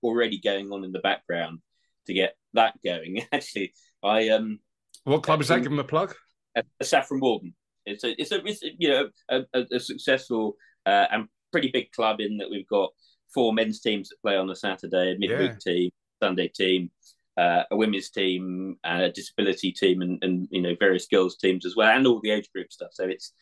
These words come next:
Speaker 1: a pretty sizable Premier League club.
Speaker 2: Yeah,
Speaker 1: So
Speaker 2: yeah,
Speaker 1: that
Speaker 2: no, I didn't, I didn't know that. You, you know, my club's Billericay.
Speaker 1: Oh, okay, not, not too far away then.
Speaker 2: So,
Speaker 1: Yeah,
Speaker 2: yeah.
Speaker 1: I've, I've been there. No, it's, so, um,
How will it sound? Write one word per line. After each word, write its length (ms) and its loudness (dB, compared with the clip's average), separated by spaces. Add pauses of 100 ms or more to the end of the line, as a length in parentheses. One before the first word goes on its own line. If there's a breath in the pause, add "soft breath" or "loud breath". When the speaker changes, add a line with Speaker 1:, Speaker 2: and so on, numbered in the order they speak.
(240 soft breath)
Speaker 1:
a 60 -2
pretty 240 0
sizable 640 0 (180)
Premier 260 -2
League 220 -4
club. 260 0 (360 soft breath)
Speaker 2:
Yeah, 180 2
Speaker 1:
So 60 4
Speaker 2:
yeah, 60 8
Speaker 1:
that 100 4
Speaker 2:
no, 140 0
I 20 0
didn't, 280 -4
I 60 2
didn't 200 -2
know 100 -4
that. 240 -2
You, 100 -2
you 240 -4
know, 60 2
my 140 2
club's 260 -2
Billericay. 580 0 (880)
Speaker 1:
Oh, 220 2
okay, 220 -6
not, 260 -12
not 180 -6 (120)
too 120 -8
far 200 -4
away 220 -4
then. 120 -14
Speaker 2:
So, 160 -2
Speaker 1:
Yeah, 220 2
Speaker 2:
yeah. 180 -2
Speaker 1:
I've, 80 4 (100)
I've 80 -4 (300)
been 200 -2
there. 140 -8
No, 100 -8
it's, 220 -12 (420 soft breath)
so, 380 2
um, 260 -2